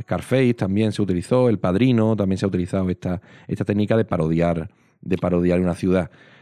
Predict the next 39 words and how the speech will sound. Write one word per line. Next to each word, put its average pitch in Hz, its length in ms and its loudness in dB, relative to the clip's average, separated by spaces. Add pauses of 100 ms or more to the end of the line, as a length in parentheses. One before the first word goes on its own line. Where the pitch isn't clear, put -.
(160)
Pero 113 200 2
es 143 40 2
muy 139 220 2
reconocible 98 840 0 (140)
dentro 101 440 0
de 110 160 0
que, 117 160 0
como 92 200 -2
de-, 85 100 -4
decimos, 95 400 -4
una 92 140 -2
parodia 80 540 -6
y 82 120 -6
está 80 260 -8
hecho, 95 300 -6 (380)
digamos, 85 320 -2
a 92 40 -10
trozos. 78 560 -6 (480)
Esto 143 240 2
se 160 100 2
ha 147 40 2
mantenido 110 440 2
a 95 60 2
lo 95 60 2
largo 95 220 2
de-, 95 140 2
del 98 180 -2
tiempo. 107 460 -2 (240)
En 87 220 -4
las 80 100 -2
siguientes 123 920 0
ediciones 120 580 2
de 113 80 2
lo-, 110 260 2
del 104 360 0
juego, 123 400 0 (640)
que 101 120 2
no, 110 160 2 (100)
ya 127 340 0